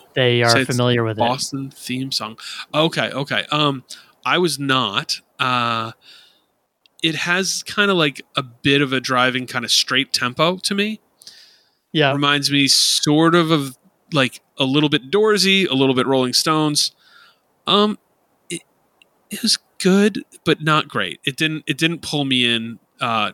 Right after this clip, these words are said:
Speaker 2: nearly as much as the first song, but I didn't dislike it at all.
Speaker 1: Sure. Yeah, I always like this track. I mean, I, so, I mean, full disclosure, I'm married to someone that's from Boston, and every time this song comes on, she's like, "I,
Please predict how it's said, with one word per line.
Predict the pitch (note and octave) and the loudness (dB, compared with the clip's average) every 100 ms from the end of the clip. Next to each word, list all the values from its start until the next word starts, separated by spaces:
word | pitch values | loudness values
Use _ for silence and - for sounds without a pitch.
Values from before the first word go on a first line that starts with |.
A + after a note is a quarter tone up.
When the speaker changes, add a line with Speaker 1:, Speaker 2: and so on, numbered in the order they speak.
| A#2 | -6
Speaker 2:
nearly | B2+ D#3 E3 C#3+ | 0 2 4 2
as | B2+ | 2
much | C3 B2 | 0 -4
as | A2 | -6
the | A2+ | -4
first | B2+ A#2+ | -2 -2
song, | A#2+ - - - | -4 -8 -16 -4
but | C#3+ | 0
I | D3 | 2
didn't | F3 C3+ F#2+ | 0 -2 -4
dislike | C#3+ D3 A2 G2+ | 0 2 2 -2
it | - | -4
at | G#2+ | -16
all. | - - - _ _ _ _ _ - | -16 -20 -20 _ _ _ _ _ -10
Speaker 1:
Sure. | - F3 B2+ A#2+ - - - - - - | -2 0 0 -2 -12 -20 -20 -20 -20 -8
Yeah, | E3+ C#3+ | -2 0
I | E3 | 2
always | F#3+ F3+ | 2 0
like | E3 E3 | 0 0
this | D#3+ C#3 | 0 -2
track. | - D3+ C3+ - | -2 0 0 0
I | E3+ | 0
mean, | D3+ D3 C#3+ - | 2 0 -2 -2
I, | E3 D3 A#2+ _ _ _ | 0 0 -2 _ _ _
so, | G#3 - D3+ C3+ - | -6 0 2 0 0
I | C#3 | 0
mean, | C3 B2 - _ _ _ - - _ _ - - | 2 0 -4 _ _ _ -20 -20 _ _ -18 -14
full | - D#3+ | -2 0
disclosure, | C#3 B2 - C#3 B2+ | 0 -2 0 2 2
I'm | B2 | 0
married | A#2+ B2 B2 A2+ | 2 2 2 0
to | C3 | -2
someone | C#3 B2 A#2+ | 0 0 -2
that's | A#2+ | -4
from | - C#3+ B2 | -2 -2 0
Boston, | B2 A#2+ A#2+ C#3 A#2 - - - - - | 0 0 0 -4 -6 -8 -16 -20 -18 -6
and | C3+ | -2
every | C3 C3 | 0 0
time | C#3+ B2+ | 0 0
this | A#2+ | -2
song | - B2 A#2+ | -2 -4 -4
comes | C3+ A2+ | -6 -2
on, | A#2+ | -2
she's | A2+ B2+ A#2+ | -2 -6 -4
like, | B2 | -4
"I, | - C3+ C3+ D#3+ | -2 -2 -2 -6